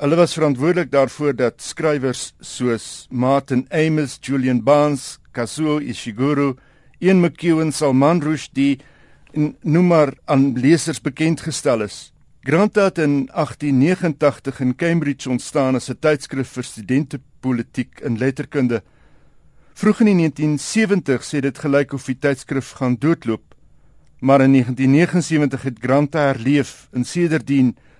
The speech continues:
is elke uitgawe steeds in druk. Dis in Granta waar lesers vir die eerste keer kennis gemaak het met die skryfwerk van mense soos Bill Bryson, Romesh Gunasekera, Blake Morrison, Arundhati Roy en Zadie Smith,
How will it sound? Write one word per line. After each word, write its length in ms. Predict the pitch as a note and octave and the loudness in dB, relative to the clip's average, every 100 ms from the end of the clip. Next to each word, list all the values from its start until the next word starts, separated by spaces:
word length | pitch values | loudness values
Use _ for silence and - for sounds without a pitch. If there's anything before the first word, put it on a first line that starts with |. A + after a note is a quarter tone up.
| _ | _
is 180 | C3 - | -10 -4
elke 320 | F#3 F3 F#3+ | 0 0 -2
uitgawe 720 | F#3 D3 - C3+ A#2 G#2+ G#2 _ | -4 -4 -2 0 0 -2 -6 _
steeds 480 | - - C#3+ C3 D#3+ | -14 -2 -2 -2 -6
in 120 | A#2+ | 0
druk. 400 | C#3+ C3+ - - - _ | 0 0 -6 -20 -20 _
Dis 160 | C#3+ F3 | -4 0
in 140 | D#3+ | 2
Granta 380 | D3 F#3+ A3 G#3+ | 4 4 4 2
waar 140 | F#3 D#3 | 2 2
lesers 420 | D#3 D3+ D#3+ - | 0 -2 -6 -6
vir 160 | C#3+ | -6
die 80 | - | 0
eerste 240 | F3 - E3+ | 0 0 -8
keer 220 | D#3 D3 | -6 -4
kennis 340 | - F3 F3 | -2 0 0
gemaak 380 | - D#3 C#3 C3+ | -2 0 0 0
het 140 | C#3+ C3+ | -4 -2
met 100 | C3 | -2
die 80 | |
skryfwerk 580 | B2+ - D#3+ D3+ C#3+ A#2+ | -4 -4 -2 0 0 -2
van 140 | D3+ C3 | -2 2
mense 320 | C#3+ C#3+ D3+ | 2 0 -6
soos 260 | - C3+ | -6 -8
Bill 240 | - C#3+ C#3 | -4 -4 -2
Bryson, 600 | C#3 D3+ D#3+ - A2+ - _ _ _ - - | 0 0 0 -4 -12 -14 _ _ _ -18 -4
Romesh 460 | C3+ E3 D#3+ B2+ - | 0 2 0 -4 -4
Gunasekera, 800 | C3+ C#3 - - E3+ D#3+ B2 G2+ _ _ _ - - | 0 0 -4 -8 0 0 0 -4 _ _ _ -20 -8
Blake 280 | B2+ B2+ D3 | -2 -2 2
Morrison, 600 | D#3+ E3 D#3+ - D3 - | 4 4 0 -2 -4 -4
Arundhati 640 | - B2+ C3+ C#3 D3 D3+ C#3 | -4 0 2 4 2 0 -4
Roy 360 | B2 B2 C3 C#3 | 0 0 0 -2
en 140 | B2+ | -4
Zadie 300 | A#2+ B2 A2 | -2 -4 -6
Smith, 540 | - F3 C3 - - | -4 0 0 -2 -20